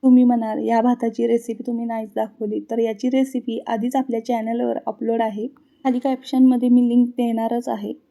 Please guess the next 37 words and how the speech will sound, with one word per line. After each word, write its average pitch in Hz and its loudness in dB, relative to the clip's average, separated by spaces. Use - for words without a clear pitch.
तर 285 2
मंडळी, 220 2
आजची 233 -2
रेसिपी 233 0
तुम्हाला 233 -2
कशी 233 -6
वाटली 220 -6
नक्की 233 -8
कमेंट 226 -2
करून 220 -4
सांगा. 214 -4
मी 269 8
सांगते 240 0
म्हणून 220 -4
तुम्ही 233 -4
या 214 -4
पद्धतीने 220 -4
एकदा 214 -8
नक्कीच 233 -6
बनवून 226 -2
पहा. 214 -8
नेहमीच 254 6
याच 226 0
पद्धतीने 220 -2
बनवाल 214 -2
याची 208 -4
मी 220 -4
गॅरंटी 202 -2
देते. 208 -6
अजूनही 247 4
चॅनलला 226 0
सबस्क्राईब 254 -2
केलं 233 2
नसेल 240 0
तर 240 -2
नक्की 226 -6
करा. 214 0